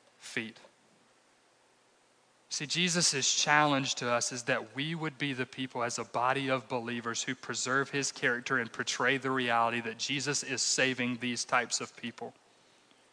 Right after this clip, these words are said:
And so listen to me very clearly in the room.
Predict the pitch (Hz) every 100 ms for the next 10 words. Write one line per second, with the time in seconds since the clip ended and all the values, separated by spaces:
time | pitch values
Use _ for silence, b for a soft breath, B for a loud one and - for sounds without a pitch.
0 | b b b b b b - 135 147 135
1 | 160 - 160 165 151 139 147 131 - 139
2 | 131 127 123 117 117 110